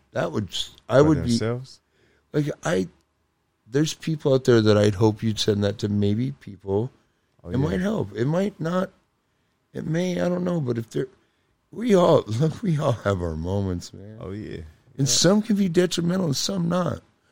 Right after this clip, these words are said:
Speaker 1: But there's something comforting in that passage for me. And I hope it is for someone else. And you know what? If I could right now, and I'm,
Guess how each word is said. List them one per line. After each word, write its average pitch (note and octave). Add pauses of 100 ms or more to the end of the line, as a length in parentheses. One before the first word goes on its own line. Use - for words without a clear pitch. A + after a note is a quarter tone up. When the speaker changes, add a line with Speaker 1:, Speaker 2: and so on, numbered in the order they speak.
(280)
Speaker 1:
But C#3
there's C#3+
something G3
comforting A2
in G2
that F#2+
passage F2+
for -
me. D#2+ (440)
And A2
I C3
hope C#3
it A#2
is A2+
for G#2
someone G#2
else. F#2+ (460)
And G#2
you A2+
know A2+
what? A2+ (400)
If F2
I F2+
could G2+
right G#2+
now, A2+ (640)
and F2
I'm, F#2+